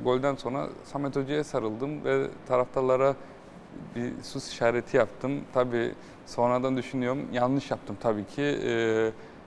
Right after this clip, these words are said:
yapılmayacak bir hareketti ama o anda o adrenalinle, o heyecanla yapmış bulundum. Sonraki Ordu maçında taraftarlara, taraftarlar bana tepki gösterdi. Top ayağıma geliyor, yuhlanıyorum.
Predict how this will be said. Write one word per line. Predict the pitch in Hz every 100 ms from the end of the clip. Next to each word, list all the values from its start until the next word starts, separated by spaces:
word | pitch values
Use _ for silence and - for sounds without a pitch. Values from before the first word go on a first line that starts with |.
| - - 90
yapılmayacak | 113 139 131 117 120 -
bir | 113
hareketti | 104 101 104 - -
ama | 143 135
o | 131
anda | 127 127 143 143 - - - -
o | 127 127 113
adrenalinle, | 120 120 127 123 127 123
o | 127 131
heyecanla | 127 113 110 110 120 143 - -
yapmış | 131 127 131 -
bulundum. | 127 113 107 135 165 - - - - - - - - - - -
Sonraki | 120 127 131 147
Ordu | 135 135
maçında | 139 131 - 123 139
taraftarlara, | 156 131 127 123 127 127 131 139 135 - - - - -
taraftarlar | 123 123 - 131 135
bana | 123 113
tepki | - 104 -
gösterdi. | 104 101 - 104 113 -
Top | 131 123
ayağıma | 117 120 135
geliyor, | 117 113 127 139 - - - -
yuhlanıyorum. | 123 117 131 139 135 113